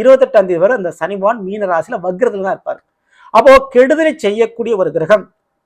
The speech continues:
தண்டனை, பனிஷ்மெண்ட் அதிகமா கொடுக்கக்கூடிய ஒரு கிரகம் இப்போ தடுமாறிக்கிட்டு இருக்கறனால, வக்ரமா அடைஞ்சிருக்கனால ஒரு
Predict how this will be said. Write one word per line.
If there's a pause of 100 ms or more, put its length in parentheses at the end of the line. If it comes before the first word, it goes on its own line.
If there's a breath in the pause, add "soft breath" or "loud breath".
(140)
தண்டனை, (100)
பனிஷ்மெண்ட்
அதிகமா (120)
கொடுக்கக்கூடிய
ஒரு
கிரகம் (360)
இப்போ (140)
தடுமாறிக்கிட்டு
இருக்கறனால, (180)
வக்ரமா
அடைஞ்சிருக்கனால (360 soft breath)
ஒரு